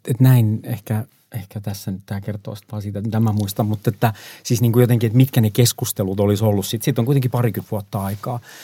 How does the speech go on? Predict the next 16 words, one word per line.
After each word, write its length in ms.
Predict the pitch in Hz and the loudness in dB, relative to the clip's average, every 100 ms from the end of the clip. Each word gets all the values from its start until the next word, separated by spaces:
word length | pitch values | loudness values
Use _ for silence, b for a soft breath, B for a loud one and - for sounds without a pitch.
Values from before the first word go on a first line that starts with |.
| B | B
Niin 440 | 147 139 131 131 139 _ - 160 | 6 8 8 6 0 _ -10 -2
kannattaako 480 | 160 151 139 131 127 | 2 2 2 4 4
ottaa 260 | 123 - | 2 2
riskiä? 320 | 123 120 - 113 | 2 0 0 2
No 60 | |
varmaan 300 | 151 190 180 | 2 2 2
siis 140 | 170 156 | 0 -2
yksittäinen 520 | 185 156 - 143 151 | -4 -6 -2 0 2
ehdokas, 420 | 156 131 117 104 | 2 2 -2 -4
jos 80 | 110 | -4
nyt 80 | 127 | -4
ajattelee 340 | 107 - 107 | -4 -2 -2
vaikka 240 | 101 101 | -2 -4
sitä, 240 | 104 104 104 | -4 -2 -4
että 240 | 98 110 | -2 -2
on, 260 | 107 101 | 0 -2